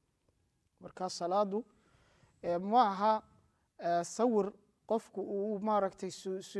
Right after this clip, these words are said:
en, samaynayo sidii exercise oo kale, uu sujuudayo, rukuucayo keliya maaha.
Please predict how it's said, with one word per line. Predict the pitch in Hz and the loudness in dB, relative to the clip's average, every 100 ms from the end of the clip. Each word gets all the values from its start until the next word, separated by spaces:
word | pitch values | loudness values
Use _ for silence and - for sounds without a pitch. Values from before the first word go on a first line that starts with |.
| 185 175 | -2 -2
en, | 170 170 180 | -4 -4 -6
samaynayo | 165 - 180 214 226 190 202 | -10 -8 -4 -2 2 2 0
sidii | 190 202 196 | -2 -4 -4
exercise | 202 - 175 190 190 - | -4 -6 -8 -4 -4 -4
oo | 190 | -6
kale, | 180 175 185 | -6 -4 -2
uu | 175 | -4
sujuudayo, | 175 165 - 214 190 185 | -8 -14 -8 -4 -2 -2
rukuucayo | 170 151 196 170 175 | -4 -4 -2 -2 -4
keliya | - 202 170 | -4 -2 -2
maaha. | 156 147 | -4 -10